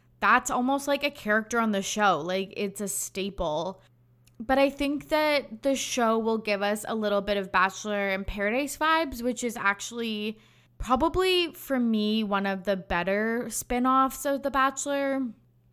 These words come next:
It just seems a lot more natural about how people, like, actually start dating, just kinda, like, hanging out. And maybe because they won't have all the flashy dates that,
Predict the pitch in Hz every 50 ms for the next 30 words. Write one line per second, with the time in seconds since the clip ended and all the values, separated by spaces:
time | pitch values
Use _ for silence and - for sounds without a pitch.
0 | - - 226 214 - 254 240 - 247 240 240 240 240 247 226 190 - 214 220 208
1 | 208 202 190 175 175 175 175 - - 208 202 202 196 196 190 185 180 - 175 -
2 | - 185 180 180 - 185 190 - 190 180 185 180 175 - - - 175 175 - -
3 | 196 196 180 - - - 185 175 - - - 170 151 160 175 190 208 220 214 196
4 | 196 202 - - - 202 196 190 185 190 185 180 180 - - - - - _ _
5 | _ _ _ - - 214 208 196 196 190 190 180 170 160 160 180 220 285 339 339
6 | - - - - - _ - - - _ _ _ - 226 240 240 240 233 226 226
7 | 208 254 254 262 262 262 233 - - 240 220 - 233 233 220 202 208 226 226 220
8 | 214 214 208 214 214 208 202 196 202 202 196 214 208 - - - 185 190 202 208
9 | 208 - 226 220 208 180 - 180 165 180 240 285 - - - - - - 220 -
10 | 220 220 214 214 - -